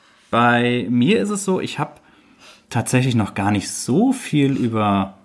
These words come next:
den eigentlichen Ablauf nachgedacht. Ich komme jetzt hier in der,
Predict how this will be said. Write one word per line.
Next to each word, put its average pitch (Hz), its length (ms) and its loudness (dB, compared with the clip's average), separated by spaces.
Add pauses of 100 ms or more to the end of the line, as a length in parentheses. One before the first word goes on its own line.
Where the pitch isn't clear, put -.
(840)
den - 160 -4
eigentlichen 113 560 2
Ablauf 151 600 -2
nachgedacht. 135 720 0
Ich - 80 -14
komme 107 220 -2
jetzt 107 120 -6
hier 104 140 0
in 98 80 4
der, 90 240 -2